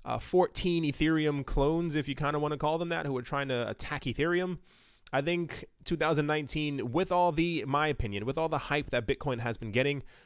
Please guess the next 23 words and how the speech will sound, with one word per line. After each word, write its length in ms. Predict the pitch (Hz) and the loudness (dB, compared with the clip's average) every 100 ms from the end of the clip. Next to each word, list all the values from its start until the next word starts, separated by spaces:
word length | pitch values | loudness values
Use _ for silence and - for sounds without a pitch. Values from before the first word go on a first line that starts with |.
| - | -8
um, 360 | 92 101 104 107 | -2 2 0 -2
and 200 | - 127 | -2 0
the 80 | 123 | 0
names 440 | 123 139 151 160 151 | 2 2 2 0 0
that 100 | 123 | 0
are 80 | |
backing 460 | 110 123 139 160 139 | 0 0 -2 -4 -4
Bitcoin 460 | 165 - 170 185 156 | -4 -2 -2 0 0
who 120 | 143 | 0
are 220 | 123 117 | 0 -2
talking 420 | - 139 135 135 | 0 0 0 -2
about 180 | 127 110 | 0 0
releasing 220 | 120 123 | 0 -2
stuff 200 | - 117 | -2 -4
in 60 | - | -4
two 100 | 127 | -2
thousand 240 | 110 107 | 0 0
nineteen, 480 | 98 92 151 170 180 - _ _ _ _ _ _ _ _ - | -2 -2 -2 -2 -4 -8 _ _ _ _ _ _ _ _ -8
I 60 | 139 | -4
have 100 | 143 | -2
a 20 | |
strong 360 | - 160 160 | 2 2 2
feeling 460 | 143 151 135 120 | 2 2 4 2